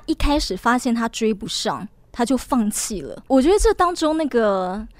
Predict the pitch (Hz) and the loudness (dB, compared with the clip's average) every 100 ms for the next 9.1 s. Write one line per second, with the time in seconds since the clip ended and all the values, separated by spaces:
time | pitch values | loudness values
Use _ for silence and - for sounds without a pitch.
0 | - - - 349 320 320 311 269 208 - | -14 -4 -2 0 0 2 4 4 2 -4
1 | - _ _ - 226 262 277 285 233 202 | -20 _ _ -2 -2 0 -2 -2 -4 -4
2 | 208 - 233 143 196 - _ 302 277 233 | -4 -6 -6 -8 -12 -18 _ 2 4 4
3 | 180 160 104 82 - - 277 254 277 233 | 0 -4 -8 -12 -10 -2 -2 0 0 -2
4 | 196 262 254 262 202 - 76 76 294 262 | 2 2 2 0 -4 -6 -10 -4 0 2
5 | 247 240 - 240 180 196 - 247 185 - | 2 0 -2 -8 -10 -8 -6 -4 -6 -6
6 | 85 - _ 208 - 240 269 208 285 254 | -10 -10 _ -8 -6 0 0 2 0 2
7 | 233 208 180 156 320 277 220 247 320 330 | 0 0 -2 -4 -2 0 2 0 0 0
8 | 247 - 277 240 240 269 240 262 240 262 | 0 0 0 0 0 -2 0 -2 -2 0
9 | 226 | -2